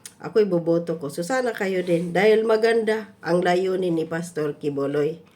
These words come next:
Malaki ang naitulong niya sa gobyerno ng Pilipinas kaysa mga bulok ng mga kandidato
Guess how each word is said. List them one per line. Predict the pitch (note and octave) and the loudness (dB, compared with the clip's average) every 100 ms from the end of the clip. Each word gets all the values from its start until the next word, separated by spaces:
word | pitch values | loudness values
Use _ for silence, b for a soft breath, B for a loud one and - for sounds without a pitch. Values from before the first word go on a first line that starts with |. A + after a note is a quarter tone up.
| b b b b | b b b b
Malaki | E3 F3+ G3 G#3 | -4 -2 0 0
ang | F3+ F#3 | 0 0
naitulong | D3+ E3+ F3+ F3 F3 E3+ | -2 0 0 2 2 0
niya | E3 | -2
sa | E3+ | -4
gobyerno | E3 D3+ D#3 E3+ E3+ D#3+ D3+ | -4 -2 0 0 0 -2 -4
ng | D3+ D3+ | -4 -4
Pilipinas | D3+ D3+ D3+ D3 D3 C#3+ C#3+ - | -4 -4 -4 -4 -4 -4 -8 -8
kaysa | D#3 D#3 D#3+ | -6 -4 -4
mga | D3+ | -4
bulok | D3 D3+ D#3+ F3+ - | 0 0 0 -2 -4
ng | E3 D#3 | -8 -6
mga | - | -4
kandidato | D3 D3+ D3+ D3 D3 D3 | -4 -4 -4 -4 -4 -4